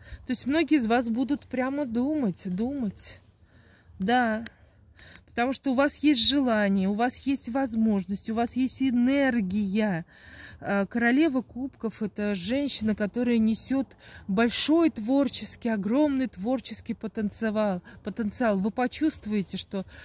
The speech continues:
что-то как-то звезды на небе перестраиваются, что куда-то вас потянуло совсем в другое,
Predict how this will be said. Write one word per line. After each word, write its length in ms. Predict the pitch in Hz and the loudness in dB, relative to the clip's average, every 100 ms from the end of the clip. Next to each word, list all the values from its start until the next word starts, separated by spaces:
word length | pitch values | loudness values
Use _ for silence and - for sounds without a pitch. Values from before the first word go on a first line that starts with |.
| - | -14
что-то 320 | - - - | -12 -12 -8
как-то 300 | - 269 - | -4 -2 -2
звезды 480 | 226 208 269 254 233 | 0 4 4 4 2
на 140 | 226 226 | 2 2
небе 280 | 226 185 | 2 0
перестраиваются, 720 | 180 196 202 - 208 185 165 - | -2 -2 -4 -2 -2 -2 -4 -8
что 160 | - | -10
куда-то 380 | - 220 294 226 | -4 0 0 0
вас 180 | 226 - | -4 -4
потянуло 580 | - - 240 302 311 208 | -10 -4 -2 0 0 -2
совсем 420 | 202 196 247 220 | -4 -4 -2 -2
в 40 | |
другое, 560 | 190 226 190 294 320 | -2 -4 -2 0 0